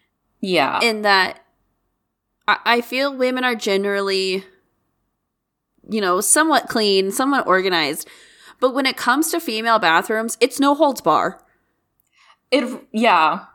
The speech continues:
Speaker 1: Yeah.
Speaker 2: I
Speaker 1: Like, the number of times I've walked into a stall and it looks like a haunted house in there, like a crime scene. <coughs>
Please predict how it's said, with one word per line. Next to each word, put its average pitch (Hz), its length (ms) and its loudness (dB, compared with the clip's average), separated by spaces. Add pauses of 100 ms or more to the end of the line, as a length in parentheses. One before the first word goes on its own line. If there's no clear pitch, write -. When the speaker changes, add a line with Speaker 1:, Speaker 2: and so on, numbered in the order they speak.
(260)
Speaker 1:
Yeah. 190 480 2 (880)
Speaker 2:
I 269 220 0 (640)
Speaker 1:
Like, 220 400 -2
the 233 100 4
number 226 400 2
of 370 140 -6
times 170 680 -2
I've 202 240 0
walked 165 600 0 (340)
into 190 300 -2
a 208 60 4
stall 175 680 2 (320)
and 196 100 0
it 185 100 -2
looks 214 220 0
like 240 140 0
a 196 180 -2 (320)
haunted 202 360 0
house 180 320 2
in 226 100 0
there, 240 200 4
like 208 160 0
a 170 60 -2
crime 165 300 0
scene. 240 520 0 (360)
<coughs> - 60 2